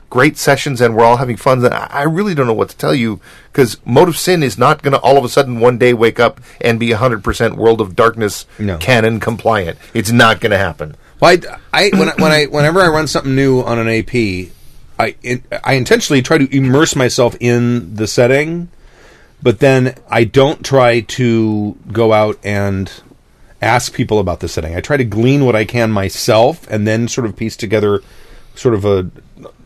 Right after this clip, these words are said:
Speaker 2: whatever kind of story arc I'm gonna try to go for from that. Same thing happened with L five R. A lot of people was like, ver-, there, there was,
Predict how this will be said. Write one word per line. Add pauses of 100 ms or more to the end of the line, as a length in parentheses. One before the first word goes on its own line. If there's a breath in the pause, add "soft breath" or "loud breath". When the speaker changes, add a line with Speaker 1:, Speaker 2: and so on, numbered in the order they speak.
(360)
Speaker 2:
whatever
kind
of
story
arc
I'm
gonna
try
to
go
for (480 soft breath)
from
that.
Same
thing
happened
with
L
five
R.
A
lot
of
people
was
like,
ver-,
there,
there
was,